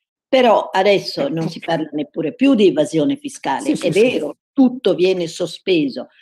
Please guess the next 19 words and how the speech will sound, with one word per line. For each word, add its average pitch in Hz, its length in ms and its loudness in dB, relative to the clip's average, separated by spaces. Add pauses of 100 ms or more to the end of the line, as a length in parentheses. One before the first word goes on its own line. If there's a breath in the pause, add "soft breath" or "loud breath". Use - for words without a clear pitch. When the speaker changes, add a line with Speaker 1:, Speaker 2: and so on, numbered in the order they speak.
(140 soft breath)
Speaker 1:
però 233 360 0
non 156 180 -6
possiamo 285 480 -2
dimenticarci 160 920 -6
che 135 140 -12
noi, 170 300 -4
eh, - 540 -18
avevamo 165 760 0
un 165 260 -6
grosso 185 500 0
problema 165 560 0
di 147 100 0
evasione 143 500 2
fiscale. 127 540 -4
Speaker 2:
Ce - 140 -2
l'abbiamo 175 380 4
ancora, 170 500 6
l'abbiamo 160 420 4
solo 160 680 6